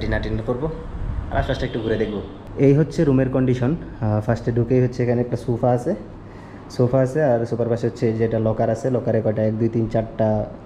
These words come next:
ড্রয়ার আছে, আর এই পাশে হচ্ছে একটা খাট, আর এই পাশে হচ্ছে একটা বেড, দুইটা বেড আছে দুই পাশে। আহ, এখানে চাইলে আপনারা দুইজন দুজন চারজন থাকতে পারবেন। আর এই যে মাটিতেও অনেক জায়গা আছে, মানে ঘরটা অনেক বড়, রুমটা অনেক বড়। এই যে এই পাশে আমার সাইকেলটা রাখছি এখানে,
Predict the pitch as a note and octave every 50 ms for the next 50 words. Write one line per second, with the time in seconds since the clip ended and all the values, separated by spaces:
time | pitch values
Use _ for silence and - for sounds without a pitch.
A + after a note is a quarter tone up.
0 | - - - B2+ A2+ A#2 A#2 A2+ A2 A2 A2+ A2 - D#3 F#3 E3+ A2 G#2+ G#2+ G#2
1 | G#2+ A2 A2 A#2+ A2+ - A2+ - - - - - A#2 - - C3 C#3+ - - -
2 | - - - A2 G#2 G#2+ G#2+ - G#2+ A2 A2 G2+ - - G#2 - - G2+ G2 G2+
3 | G2 G2 - - - - - - - G#2+ A#2 A2+ A2+ A2 G#2+ A2+ A2 A2+ A2 A#2+
4 | A#2 A#2+ A2 A#2 A#2 A2+ C#3+ E3+ E3 - - - - - - - - - - -
5 | - - - A#2+ A#2 A2+ A#2 A#2 A2+ B2 B2 B2 B2 B2+ A#2+ A#2+ A#2+ A#2 B2 A#2
6 | A2+ A#2 B2 A#2 A#2 A#2 A2 A2 A2+ A2 - B2+ A#2 A2+ A2 G#2 - A2 - -
7 | G#2+ G#2+ G2+ G#2 B2 D#3+ E3+ - - G#2+ G2+ G2+ G2+ G2+ G#2 G#2 - - - -
8 | - - - - - - - - - A#2+ A#2+ B2 B2 A#2+ A#2+ A#2+ C#3 C3 C3+ B2+
9 | B2 B2 A#2+ G#2+ A#2 A#2 A2+ B2 A2 - A#2 A2+ A2+ A2+ A2 A2 - C3+ A#2+ A#2
10 | B2 A#2+ - C#3 C3 C3+ C3+ B2+ - C#3+ C#3+ C3+ B2+ B2 A#2+ A#2+ G#2+ G#2 G#2+ G#2+
11 | G2+ A2+ A2+ A#2 A#2+ B2 A#2 A2+ B2 A#2+ B2+ - - - - - - - - -
12 | - - B2 A2+ A#2+ A#2+ A#2 A#2+ - A#2 A#2 A2 - A2 A2 G#2+ A2 G#2+ G#2+ G#2+
13 | G#2+ - - G#2+ G2+ G2+ G#2 C3